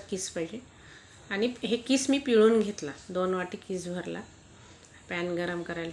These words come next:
ठेवलं, पॅनमध्ये दोन वाटी किस घातला, अर्धी वाटी गूळ आणि अर्धी वाटी साखर घातली. जर खूप आंबट असेल तर थोडंसं कमी जास्त करू शकता गोड तुम्ही. छान हे दोन तीन मिनटं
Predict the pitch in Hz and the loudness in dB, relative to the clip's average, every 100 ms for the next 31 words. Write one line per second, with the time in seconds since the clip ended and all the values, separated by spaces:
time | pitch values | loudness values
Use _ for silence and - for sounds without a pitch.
0 | 165 170 165 - - - - - - - | -10 -12 -12 -14 -20 -20 -20 -20 -20 -16
1 | - 175 175 175 185 180 175 175 165 185 | -6 -4 -2 -2 -4 -4 -4 -4 -4 -6
2 | - 170 170 175 - 170 - 180 175 185 | -6 -4 -4 -8 -10 -12 -8 -4 0 2
3 | 185 180 175 180 233 - - - - - | 0 -2 -6 -6 -6 -10 -20 -20 -20 -12
4 | 202 - 180 170 180 175 185 - 165 - | -8 -2 -2 -2 -4 -4 -6 -8 -8 -10
5 | 151 151 - - - - - - - - | -12 -14 -18 -20 -20 -20 -20 -20 -20 -20
6 | - - - - 190 202 208 - 247 220 | -20 -20 -20 -16 0 2 2 -2 -2 0
7 | 214 226 226 214 233 233 226 226 220 233 | 2 0 0 -2 -4 -6 -6 -2 0 0
8 | 233 262 247 226 220 208 - 214 214 208 | -2 -4 0 2 2 0 -4 -4 -4 -4
9 | - - 165 165 165 165 185 220 - - | -8 -10 -4 -4 -4 -8 -10 -12 -20 -20
10 | - - - - - - - - - - | -20 -20 -20 -20 -20 -20 -20 -20 -20 -20
11 | - - - - 208 226 214 208 202 202 | -20 -20 -8 -4 -2 -2 -4 -2 0 0
12 | 208 208 202 196 | 0 0 -2 -4